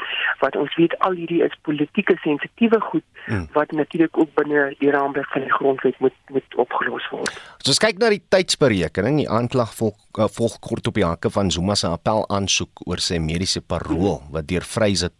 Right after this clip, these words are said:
Speaker 2: toegestaan is. Wat is jou mening daaroor? Is daar enige moontlikheid dat hulle miskien hierdie twee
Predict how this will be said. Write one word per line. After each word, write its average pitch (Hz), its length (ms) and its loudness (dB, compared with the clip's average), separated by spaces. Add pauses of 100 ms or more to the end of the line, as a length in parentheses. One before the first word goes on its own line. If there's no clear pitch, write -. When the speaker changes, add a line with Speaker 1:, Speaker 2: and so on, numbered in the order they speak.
(120)
Speaker 2:
toegestaan 71 720 -2
is. - 300 -6 (640)
Wat - 160 -2
is 185 80 2
jou 180 200 2
mening 143 400 4
daaroor? 117 800 2
Is 98 140 -2
daar 110 160 2
enige 202 320 2
moontlikheid 101 540 -2
dat 90 120 -4
hulle 85 180 2
miskien 117 540 2
hierdie 95 300 0
twee 107 640 0